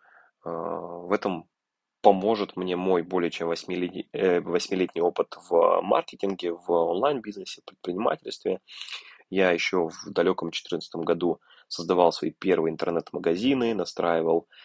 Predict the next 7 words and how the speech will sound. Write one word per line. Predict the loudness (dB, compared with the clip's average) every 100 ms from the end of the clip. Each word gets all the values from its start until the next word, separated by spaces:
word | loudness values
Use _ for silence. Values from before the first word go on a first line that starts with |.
| -20 -6
Яндекс, | -2 0 0 -2 -2 -2 -2 -2
э, | -4 -2 -4 -6 -8 -10 -10
контекстную | -6 -4 -2 -2 -4 -4
рекламу, | -4 4 8 8 6 2 0 0 0
релевантные | 0 2 2 2 -2 -6 -4
запросы, | -2 0 0 0 -2 -2 -2
объявления, | 0 -2 -2 0 0 0 -4 -4 -4